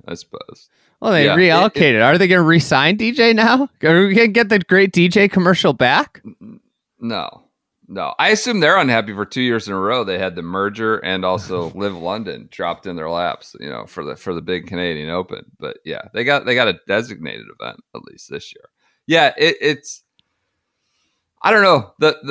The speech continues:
Speaker 1: the, <sighs> we're at a point where it,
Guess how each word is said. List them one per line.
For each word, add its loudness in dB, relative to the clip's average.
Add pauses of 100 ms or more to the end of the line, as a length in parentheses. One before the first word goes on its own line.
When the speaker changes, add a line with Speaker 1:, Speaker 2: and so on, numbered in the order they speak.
(300)
Speaker 1:
the, -16
<sighs> -20
we're 4 (160)
at 2
a 2
point -2 (1300)
where 2 (1600)
it, -18